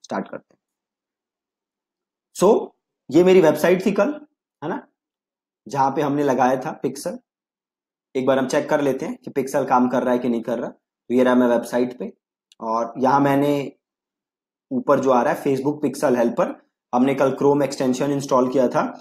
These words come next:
Facebook पिक्सल हेल्पर, और उसके हेल्प से हम ये देख सकते हैं कि इस वेबसाइट पे पिक्सल लगा है कि नहीं लगा। जैसे ही आप इसे क्लिक करोगे,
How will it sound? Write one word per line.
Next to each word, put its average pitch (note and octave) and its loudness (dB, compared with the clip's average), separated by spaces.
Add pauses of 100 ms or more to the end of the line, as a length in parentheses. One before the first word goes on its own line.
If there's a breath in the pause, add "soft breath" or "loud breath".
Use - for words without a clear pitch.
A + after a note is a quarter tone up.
(380 loud breath)
Facebook C#3+ 0
पिक्सल D3 0
हेल्पर, B2 -2 (360)
और A#2 0 (120)
उसके D3+ 0
हेल्प C3+ 0
से - -6 (500)
हम C3 0
ये C#3 2
देख C3 2
सकते C#3 -6
हैं F3+ -4
कि D#3+ -4
इस C3+ -4
वेबसाइट B2+ -2
पे C#3+ -4
पिक्सल C3 -4
लगा A#2+ 2
है A#2+ 2
कि B2 -2
नहीं A2+ 0
लगा। A2+ -4 (480)
जैसे C3+ 2
ही E3 2
आप C3+ 4
इसे C3+ -2
क्लिक B2+ -4
करोगे, B2 0